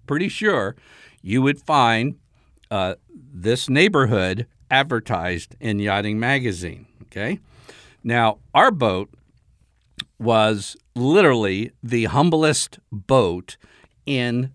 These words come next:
this yachting community, okay? Uh, we were like the, um, Beverly <laughs> Hillbillies of yachting. And I remember one day my son came to me and started bugging me. He says, "Dad, c-,"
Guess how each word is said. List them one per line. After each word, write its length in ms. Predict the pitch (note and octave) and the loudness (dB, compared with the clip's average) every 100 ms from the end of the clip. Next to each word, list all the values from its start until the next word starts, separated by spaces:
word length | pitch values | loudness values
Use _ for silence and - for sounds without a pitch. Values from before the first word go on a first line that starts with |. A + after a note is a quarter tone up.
| - | -8
this 420 | G#2+ A2 - - _ | -4 -4 -4 -10 _
yachting 640 | G#2+ G2+ G#2 G#2 G#2 G2 - _ | -8 -2 0 0 -2 -6 -8 _
community, 640 | A2+ G2+ G#2 F#2 C2 - - _ | -6 -2 -2 -4 -8 -14 -20 _
okay? 320 | F2+ F#2+ C#3 - - - - | -12 -10 -10 -14 -20 -20 -18
Uh, 220 | G#2 F#2+ G2 | -10 -8 -4
we 140 | B2+ | -2
were 180 | E3 D#3 | 0 0
like 480 | C3+ B2 B2 - - | 2 2 2 -2 -6
the, 400 | G#2+ G2+ G2+ G#2 | -4 -2 -2 -2
um, 320 | F#2+ E2+ D#2+ _ _ _ A2 | -2 -2 -8 _ _ _ 0
Beverly 400 | D3 E3+ E3 - | 2 4 2 2
<laughs> 80 | |
Hillbillies 720 | - D#3+ B2 - B2 B2 - - | 2 2 -2 -4 -4 -4 -4 -8
of 200 | A#2 G#2+ | -8 -4
yachting. 480 | C#3+ A#2+ G2 D#2+ - - - - - - - _ | 2 2 2 -4 -14 -20 -20 -20 -20 -20 -20 _
And 100 | B2+ | 0
I 40 | C3 | 2
remember 320 | E3 G3+ E3+ | 2 2 0
one 280 | D3+ D#3+ D3+ | 0 0 2
day 320 | C#3+ D3 B2+ | 4 4 4
my 240 | A2+ G2+ | 0 -2
son 360 | G2+ - D3+ C#3+ | -4 0 0 0
came 280 | - B2+ A#2 | -2 -4 -2
to 100 | A2+ | -2
me 260 | G#2 G#2+ A2 | 0 0 -2
and 140 | G#2 | -4
started 400 | - A#2 A2 F2+ | -2 0 -2 -2
bugging 340 | A2 B2+ A#2+ | -2 -2 -2
me. 300 | F#2+ F#2+ F#2+ | -2 -4 -4
He 60 | F#2+ | -6
says, 220 | A2 F#2 | -6 -8
"Dad, 440 | A2+ A#2+ A#2 G2 - | -6 -4 -4 -6 -10
c-," 80 | - | -18